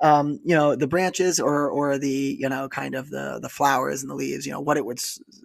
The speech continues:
um, blossom into labeled at the top in our, uh, our, uh, diagram is peace,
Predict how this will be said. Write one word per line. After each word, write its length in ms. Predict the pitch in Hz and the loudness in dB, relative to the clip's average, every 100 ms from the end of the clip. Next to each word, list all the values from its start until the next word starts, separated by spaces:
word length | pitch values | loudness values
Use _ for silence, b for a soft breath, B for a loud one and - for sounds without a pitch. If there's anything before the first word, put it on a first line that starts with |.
| - | -6
um, 460 | 127 131 131 131 - | -4 -4 -6 -12 0
blossom 400 | 151 147 151 170 | 4 4 2 0
into 380 | 190 - 135 135 | -2 -2 -4 -2
labeled 340 | 143 143 139 | -2 -2 -4
at 80 | - | -6
the 80 | 123 | -2
top 500 | 220 247 156 135 - | 4 6 6 4 -2
in 100 | 139 | -6
our, 360 | 139 143 - | -4 -4 -8
uh, 400 | 107 131 64 50 - - - | -8 -8 -8 -10 -12 -16 -12
our, 320 | 60 53 - _ _ - | -10 -10 -14 _ _ -12
uh, 60 | 127 - _ _ | -12 -12 _ _
diagram 580 | - 131 131 139 131 139 B B - | 0 0 0 -2 -4 -4 B B 4
is 380 | 151 147 139 - B B B - | 6 8 6 0 B B B 6
peace, 580 | 185 170 175 - - | 8 10 8 2 -6